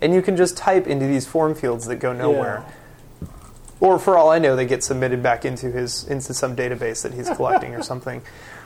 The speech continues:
Speaker 1: um, which I think would be really funny. He's a programmer, by the way. Um, we should, we should
Speaker 2: Yeah.
Speaker 1: throw that little piece of, uh, of, um, trivia in there. Um, Dario is a programmer, and, uh,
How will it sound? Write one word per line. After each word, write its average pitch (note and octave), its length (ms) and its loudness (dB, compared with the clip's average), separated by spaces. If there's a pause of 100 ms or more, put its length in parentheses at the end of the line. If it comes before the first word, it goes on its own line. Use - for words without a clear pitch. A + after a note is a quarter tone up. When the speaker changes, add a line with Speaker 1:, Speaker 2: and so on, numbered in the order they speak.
(140)
Speaker 1:
um, B2+ 300 2
which - 160 -2
I G3+ 80 -2
think G3+ 200 -8
would C#3+ 100 -6
be C#3 80 -4
really C3 240 0
funny. B2 220 -6
He's A#3+ 180 -2
a C#4 40 2
programmer, A#3+ 460 4
by B2+ 160 2
the A#2+ 80 -4
way. A#2+ 240 -2 (160)
Um, C3 320 0
we C#3+ 120 0
should, - 220 -6
we D3 100 -4
should C3+ 180 -10
Speaker 2:
Yeah. - 80 -10
Speaker 1:
throw D#3 160 6
that C3+ 160 4
little C3 160 2
piece B2+ 280 -6
of, A#2+ 280 -6
uh, - 20 -4 (380)
of, A#2+ 280 -6 (240)
um, - 300 -8 (380)
trivia C3+ 440 -2
in B2 120 -8
there. A#2+ 240 -4 (400)
Um, C3+ 440 2
Dario D#3+ 340 4
is G3 100 2
a G#3+ 40 0
programmer, D3 680 -2
and, C#3 440 -6
uh, C3 380 -2